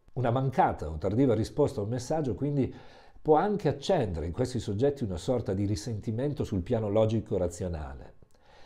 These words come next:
Ma chi non risponde si porta a casa un potenziale molto forte, diventando più significativo,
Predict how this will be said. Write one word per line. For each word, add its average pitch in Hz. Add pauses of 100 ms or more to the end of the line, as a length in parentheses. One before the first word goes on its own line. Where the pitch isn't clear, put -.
(280)
Ma 123
chi -
non 143
risponde 202
si 104
porta 120
a 104
casa 120
un 98
potenziale 110
molto 131
forte, 62
diventando 107
più -
significativo, 104